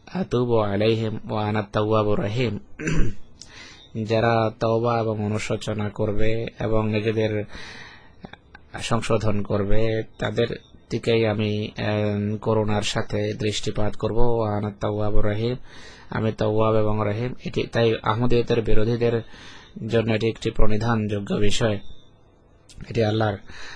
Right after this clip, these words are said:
প্রতিশ্রুতি, আম, আল্লাহর সাথে কেউ সং-, যুদ্ধে লিপ্ত হতে পারে না। জামাতে আহমদিয়ার ইতিহাস এবং জামাতে আহমদিয়ার উন্নতি, বিরুদ্ধবাদীদের জন্য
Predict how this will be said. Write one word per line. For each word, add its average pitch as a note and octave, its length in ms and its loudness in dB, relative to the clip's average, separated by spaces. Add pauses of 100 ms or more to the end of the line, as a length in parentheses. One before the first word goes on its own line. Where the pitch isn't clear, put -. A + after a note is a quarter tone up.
(120)
প্রতিশ্রুতি, A#2+ 1000 0
আম, G#2+ 600 -2
আল্লাহর A2 300 -2
সাথে A#2 420 -4
কেউ A2 280 -4
সং-, G#2 420 -6
যুদ্ধে G#2+ 380 0
লিপ্ত G2+ 260 -4
হতে G#2 280 -2
পারে G#2+ 200 0
না। A2 160 -6 (440)
জামাতে G#2+ 340 0
আহমদিয়ার A#2+ 480 0
ইতিহাস A2 680 -2 (380)
এবং C3 360 4
জামাতে G#2+ 360 0
আহমদিয়ার G#2+ 500 0
উন্নতি, G#2+ 560 -2 (1040)
বিরুদ্ধবাদীদের A2+ 1400 2
জন্য G#2+ 280 -2